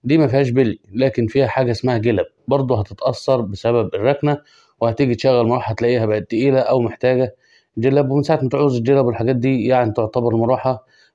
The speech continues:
بي-، بي-، بي-، يعني بتتأثر وبيأثر جدًا على عمرها،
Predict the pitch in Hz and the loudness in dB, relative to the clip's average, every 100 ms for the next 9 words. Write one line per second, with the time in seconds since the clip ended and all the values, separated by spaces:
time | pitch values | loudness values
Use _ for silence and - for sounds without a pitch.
0 | - 117 107 110 117 123 113 - 113 127 | -2 0 2 0 0 0 -2 -4 -2 2
1 | 131 110 - _ - 127 135 131 131 127 | 0 -2 -10 _ -4 2 2 2 2 2
2 | 120 113 113 135 - 139 131 123 113 113 | 0 -2 -2 -2 0 2 4 2 2 2
3 | 110 110 107 107 107 101 - - 131 117 | 4 2 2 2 2 0 -2 -2 -2 0
4 | 139 127 127 120 117 123 127 131 | 0 0 2 2 2 2 2 0